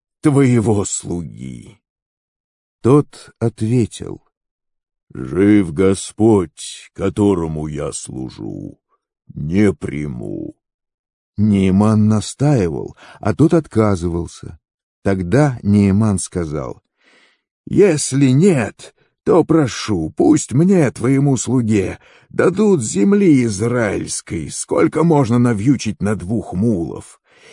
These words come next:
И впредь я, твой слуга, больше не стану приносить жертв и всесожжений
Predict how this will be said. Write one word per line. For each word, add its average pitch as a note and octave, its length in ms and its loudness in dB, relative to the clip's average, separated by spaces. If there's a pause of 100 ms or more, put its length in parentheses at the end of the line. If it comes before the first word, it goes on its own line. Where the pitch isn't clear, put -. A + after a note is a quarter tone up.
(180)
И D3+ 100 4
впредь D3 640 0
я, C#3+ 360 2
твой C3+ 360 0
слуга, A2+ 840 -4 (300)
больше A2 460 0
не D3+ 160 2
стану G#2+ 640 -6
приносить G2+ 640 -4
жертв B2 680 -8 (180)
и D#3+ 120 6
всесожжений A#2 1120 -2